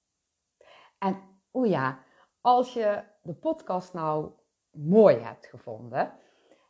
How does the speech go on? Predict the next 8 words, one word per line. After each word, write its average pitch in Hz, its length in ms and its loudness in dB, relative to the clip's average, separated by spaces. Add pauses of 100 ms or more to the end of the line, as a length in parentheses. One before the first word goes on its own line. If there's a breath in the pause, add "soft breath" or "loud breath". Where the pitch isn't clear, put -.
(180)
en 190 420 0
je 160 80 -4
hebt 202 220 -4
er - 80 -12
iets 175 220 -8
uit 220 500 0 (200)
kunnen 151 320 -2
halen, 131 680 -4